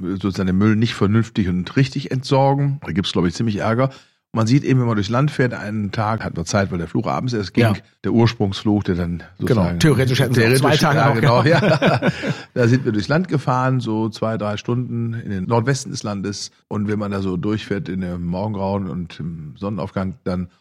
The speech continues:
Speaker 1: war das sehr eindrucksvoll und stimmungsvoll.
Speaker 2: Mhm.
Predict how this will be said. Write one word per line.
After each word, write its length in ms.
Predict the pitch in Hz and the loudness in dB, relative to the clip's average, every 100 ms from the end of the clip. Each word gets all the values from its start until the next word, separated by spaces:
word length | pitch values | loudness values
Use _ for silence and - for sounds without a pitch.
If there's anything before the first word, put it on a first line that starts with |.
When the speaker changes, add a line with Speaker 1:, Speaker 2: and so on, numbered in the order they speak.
| _ _ _ | _ _ _
Speaker 1:
war 80 | 95 | -6
das 160 | 90 | -4
sehr 420 | - 98 92 87 - | -4 -2 -2 -4 -8
eindrucksvoll 500 | - 104 117 - 87 | -10 -6 -6 -6 -8
und 80 | 80 | -8
stimmungsvoll. 760 | - 113 147 156 - 151 | 0 2 2 0 0 2
Speaker 2:
Mhm. 40 | 165 | 2